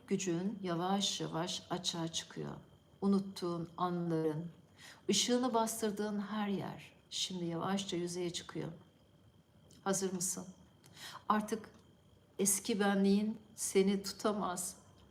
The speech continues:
Sen bugün bir dönüşüme tanıklık ediyorsun.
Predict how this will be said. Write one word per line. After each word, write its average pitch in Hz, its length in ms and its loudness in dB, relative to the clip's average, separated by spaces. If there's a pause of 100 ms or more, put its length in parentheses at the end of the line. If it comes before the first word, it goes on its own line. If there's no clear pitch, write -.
(400)
Sen 202 520 4
bugün 220 400 4 (260)
bir 196 220 0
dönüşüme 196 460 4
tanıklık 185 400 -4
ediyorsun. 147 500 -4